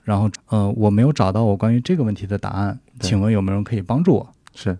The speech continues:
Speaker 1: 或者说基于我现在了解这个问题是不，这个问题是不 work 的，我，
Speaker 2: 嗯，
Speaker 1: 我，我，我不理解。
Speaker 2: 嗯，嗯。
Speaker 1: 有没有人能够帮助我？那他就会变成一个完全不一样的问题。
Speaker 2: 是，是，是。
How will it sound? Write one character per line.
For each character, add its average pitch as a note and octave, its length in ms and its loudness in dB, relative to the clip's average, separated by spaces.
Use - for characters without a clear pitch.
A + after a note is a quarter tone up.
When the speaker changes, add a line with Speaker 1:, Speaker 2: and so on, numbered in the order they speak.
Speaker 1:
或 - 160 0
者 G#2+ 80 6
说 A2 220 4
基 C#3+ 140 4
于 D#3 40 10
我 C3+ 160 6
现 C3+ 160 4
在 A#2+ 80 6
了 G#2 200 4
解 A2+ 140 0
这 G#2+ 100 -2
个 A2+ 60 0
问 A2+ 120 2
题 G#2 180 -2
是 G2 140 -8
不， - 160 -18
这 B2+ 120 0
个 G#2 120 2
问 A2+ 140 4
题 G2 200 0
是 G2+ 300 -2
不 G#2 220 0
work G#2+ 180 0
的， G#2 60 0
我， G2 160 0
Speaker 2:
嗯， G2 200 2
Speaker 1:
我， G#2 80 2
我， G#2 80 0
我 A2 140 2
不 A2 80 0
理 G2+ 120 6
解。 G2+ 220 -6
Speaker 2:
嗯， F#2+ 120 -2
嗯。 F#2 60 -6
Speaker 1:
有 G#2+ 120 2
没 G#2 40 2
有 G#2 60 2
人 G2+ 80 0
能 G2+ 100 0
够 G2 80 -2
帮 G2 180 0
助 G2 120 -2
我？ G2+ 120 -10
那 B2 140 6
他 C3 80 10
就 B2+ 80 8
会 B2 80 8
变 B2 140 4
成 A#2 80 2
一 A2+ 40 2
个 G#2+ 60 0
完 A2+ 120 2
全 D#3 100 -4
不 B2 100 -6
一 G2 40 -4
样 G2 120 -6
的 F#2+ 60 -6
问 F#2+ 100 -6
题。 - 80 -12
Speaker 2:
是， G#2 200 2
是， F2+ 180 -8
是。 - 200 -12